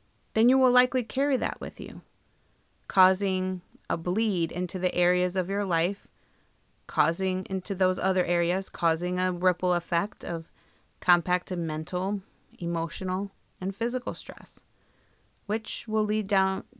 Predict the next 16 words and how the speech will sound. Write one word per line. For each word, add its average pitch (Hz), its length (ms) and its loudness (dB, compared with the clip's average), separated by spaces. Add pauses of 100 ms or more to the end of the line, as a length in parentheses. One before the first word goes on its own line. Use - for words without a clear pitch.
to 214 140 0
a 190 60 0
breakdown 185 560 -2
in 190 120 -2
health. - 460 -8 (1160)
What 156 240 -6
kind 175 240 -4
of 180 80 -8
health? 202 360 -2 (340)
Mental 185 340 -4
health, 190 340 -2 (180)
emotional 175 480 -4
health, 190 320 -8 (760)
and 214 220 0
physical 226 380 -4
health. - 360 -10